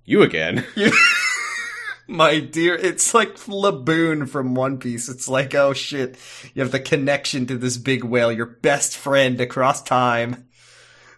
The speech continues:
Speaker 2: We're gonna see it. We're
Speaker 1: So,
Speaker 2: gonna s-, see him all
Speaker 1: the
Speaker 2: the
Speaker 1: Pie Man
Speaker 2: time.
Speaker 1: is fishing, uh, up above. I,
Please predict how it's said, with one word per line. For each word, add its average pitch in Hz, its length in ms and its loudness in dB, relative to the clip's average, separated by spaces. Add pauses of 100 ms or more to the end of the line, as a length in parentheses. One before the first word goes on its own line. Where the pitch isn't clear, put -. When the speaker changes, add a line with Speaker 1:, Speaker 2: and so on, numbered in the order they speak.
Speaker 2:
We're 127 100 -2
gonna 131 180 2
see 131 300 0
it. 123 100 2
We're - 40 -10
Speaker 1:
So, 143 280 4
Speaker 2:
gonna 139 200 6
s-, - 80 -8
see 123 200 0
him 110 180 -2
all 113 140 2
Speaker 1:
the 120 120 6
Speaker 2:
the 120 60 2
Speaker 1:
Pie 202 180 6
Man 185 240 6
Speaker 2:
time. 156 60 2
Speaker 1:
is 135 140 0
fishing, 123 600 2
uh, - 260 -12
up 104 540 -2
above. 101 880 -2 (260)
I, 104 220 2